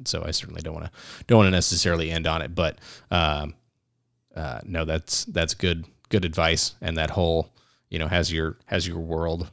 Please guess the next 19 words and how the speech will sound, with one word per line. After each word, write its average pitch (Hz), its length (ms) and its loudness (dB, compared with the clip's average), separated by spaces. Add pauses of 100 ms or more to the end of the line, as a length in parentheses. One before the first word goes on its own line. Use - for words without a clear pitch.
(140)
really 85 280 0
changed? 82 640 -2 (160)
Uh, 76 400 -6 (460)
I 87 80 0
can't 113 320 4 (920)
remember 117 360 12
his 98 140 8
name, 101 400 8
uh, - 520 4
offhand. 85 920 2
Uh, 82 100 -4
Jason 110 420 6
Redman, 87 440 2
who 110 100 -2
was 85 160 -2
a, 80 300 -4
a 85 60 -2
seal, 80 560 0
uh, 76 400 -4